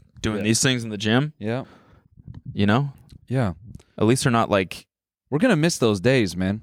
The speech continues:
Speaker 2: When
Speaker 1: Yeah.
Speaker 2: our, when our routine guys were just, like, hot dudes that <clears throat> were given just, like,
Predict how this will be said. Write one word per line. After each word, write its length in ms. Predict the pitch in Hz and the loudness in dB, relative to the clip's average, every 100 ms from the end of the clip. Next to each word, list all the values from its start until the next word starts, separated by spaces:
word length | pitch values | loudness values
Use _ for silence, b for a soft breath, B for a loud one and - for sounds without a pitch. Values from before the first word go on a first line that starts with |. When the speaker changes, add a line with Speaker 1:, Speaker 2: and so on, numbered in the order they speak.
| - | -6
Speaker 2:
When 120 | - | 0
Speaker 1:
Yeah. 40 | 95 | 2
Speaker 2:
our, 160 | 123 | 2
when 140 | 117 127 | 2 2
our 120 | 135 | 4
routine 460 | 120 110 131 139 | 2 0 0 -2
guys 340 | 139 147 147 123 | 2 2 2 0
were 120 | 107 | 0
just, 260 | 104 107 107 | 0 -2 0
like, 300 | 98 87 _ _ _ _ _ _ _ - | -2 -2 _ _ _ _ _ _ _ -2
hot 280 | 113 117 | 0 0
dudes 340 | 110 131 127 107 | 0 0 0 0
that 220 | 107 95 - - _ - | -2 -2 -6 -20 _ -2
<clears throat> 760 | 175 127 113 _ _ _ - | -2 -2 -6 _ _ _ -8
were 100 | 107 95 - | -8 -8 -2
given 320 | 123 120 107 | 0 2 0
just, 180 | 95 - | 0 0
like, 120 | 110 | -2